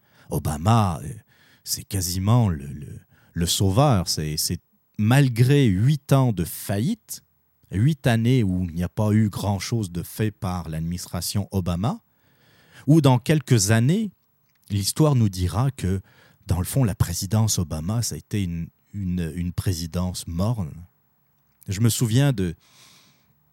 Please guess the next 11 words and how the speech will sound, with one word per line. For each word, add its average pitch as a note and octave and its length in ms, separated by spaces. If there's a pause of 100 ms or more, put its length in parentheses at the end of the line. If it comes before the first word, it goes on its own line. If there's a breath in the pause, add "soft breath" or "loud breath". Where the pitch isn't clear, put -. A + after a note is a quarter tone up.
(640)
de G#2 160
cette B2+ 260
photo C3+ 500 (2250)
d'il G2+ 200
y - 20
a, G2 240
euh, F2 300 (140)
je G2+ 160
pense, C#3+ 360
huit A2+ 340
ans, A2 240